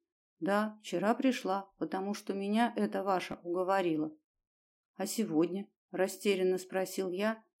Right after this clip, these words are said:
с каждой секундой этого разговора всё больше и больше ожидая какого-то подвоха. «Ну, а сегодня, поскольку вчера обещала, что приду. Только поэтому, ну и», Валентина замялась,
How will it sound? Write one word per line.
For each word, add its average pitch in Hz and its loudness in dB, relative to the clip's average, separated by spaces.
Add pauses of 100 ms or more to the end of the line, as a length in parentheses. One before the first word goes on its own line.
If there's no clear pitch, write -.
с - -20
каждой 180 2
секундой 185 0
этого 175 -4
разговора 170 0
всё - -2
больше 170 0
и 190 -4
больше 170 -2
ожидая 185 -2
какого-то 202 -2
подвоха. 190 -2 (1040)
«Ну, 185 4
а 208 -2
сегодня, 208 0
поскольку 202 -4
вчера 196 0
обещала, 202 0
что - -6
приду. 185 -2 (580)
Только 214 2
поэтому, 220 2 (300)
ну 202 2
и», 220 0 (160)
Валентина 196 -2
замялась, 180 2